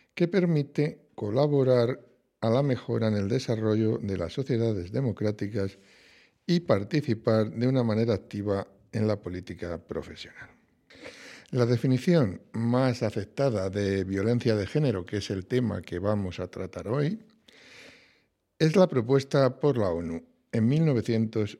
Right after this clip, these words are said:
noventa y cinco. Todo acto de violencia sexista que tiene como resultado posible o real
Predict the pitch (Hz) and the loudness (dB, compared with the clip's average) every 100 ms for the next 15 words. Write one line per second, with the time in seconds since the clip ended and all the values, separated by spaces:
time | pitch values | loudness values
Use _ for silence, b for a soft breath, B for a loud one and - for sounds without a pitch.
0 | - 107 113 107 98 82 - - - - | -10 -4 -2 -2 -4 -6 -10 -14 -20 -20
1 | _ _ _ _ _ _ _ _ _ - | _ _ _ _ _ _ _ _ _ -20
2 | B B B B B B - 160 170 151 | B B B B B B -2 2 6 6
3 | 117 - 117 110 107 110 107 120 127 120 | 6 0 -2 0 2 2 2 2 2 0
4 | 117 110 - 101 - 117 107 - - 80 | 0 -2 -2 -4 -2 -2 -2 -4 -12 -14
5 | - 101 - 139 143 143 151 135 127 131 | -8 -10 -6 -2 0 0 0 0 2 0
6 | 127 131 123 - 135 131 127 127 120 - | -2 -6 -8 -2 0 0 -2 -4 -4 -2
7 | 127 123 120 123 107 87 | 0 2 2 2 0 -2